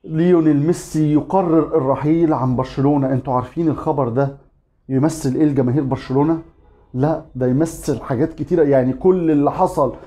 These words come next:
في عشرين عشرين ده حمادة، واللي ميسي يمشي من برشلونة ده حمادة تاني خالص بالنسبة لجماهير برشلونة. ميسي أبلغ الإدارة إن هو مش عايز يكمل في برشلونة، وعايز يخوض تجربة جديدة، وعايز يفعل البند اللي هو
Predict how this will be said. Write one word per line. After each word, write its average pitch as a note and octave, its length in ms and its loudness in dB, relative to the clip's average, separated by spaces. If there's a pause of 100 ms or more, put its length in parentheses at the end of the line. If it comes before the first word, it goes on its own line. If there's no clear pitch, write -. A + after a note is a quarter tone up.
(180)
في D#3+ 120 0
عشرين D#3+ 400 0
عشرين D#3+ 420 0
ده E3 80 2
حمادة، F3+ 540 2 (440)
واللي D#3+ 640 6
ميسي F3+ 640 2
يمشي F#3+ 320 0
من D#3+ 220 2
برشلونة E3 420 2
ده D3+ 100 0
حمادة D#3+ 360 2
تاني F3+ 240 0
خالص E3 360 0
بالنسبة D#3 400 0
لجماهير C#3 340 0
برشلونة. D3 580 0 (320)
ميسي F#3+ 440 0
أبلغ F#3 280 2
الإدارة E3 560 2
إن D3 120 0
هو F3 260 4
مش D#3+ 200 -4
عايز C#3+ 320 2
يكمل E3 340 0
في - 120 -8
برشلونة، D#3 600 0
وعايز D3+ 500 4
يخوض D#3+ 280 0
تجربة D#3 580 0
جديدة، E3 540 0 (260)
وعايز D3+ 460 4
يفعل D#3+ 380 2
البند C#3+ 420 0
اللي C3+ 180 2
هو D#3 500 4